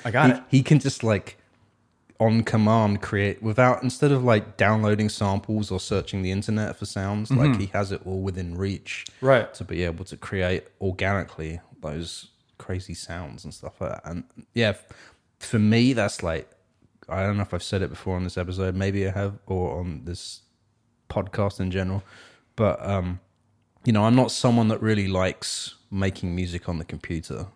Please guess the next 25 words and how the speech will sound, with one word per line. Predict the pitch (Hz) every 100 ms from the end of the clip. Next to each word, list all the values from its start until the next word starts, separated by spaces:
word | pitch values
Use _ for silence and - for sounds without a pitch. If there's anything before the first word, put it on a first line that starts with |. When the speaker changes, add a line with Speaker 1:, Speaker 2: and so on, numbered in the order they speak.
| -
Speaker 2:
Like, | 57 58 -
I |
don't | 92 101 -
like | 98 95 87 -
looking | 85 - 92
at | -
a |
computer | - 90 - 95 -
screen | 92 - 98 98 95
and | 90
following, | - 101 101 98 92 95 82
like, | 90 85 -
the, | 85 85 - - - - - - -
the | -
timeline | - 117 104 101 101 98 98 98 92 92
and | 87 85 85 87
cutting | - 98 - 98 95
things | 90 101 95 95 95 95
and | 90 85
staying | - 95 98
in | 98 92
bars | 95 95 92 95 92
and | 95
li-, | 95
like, | 76 - 98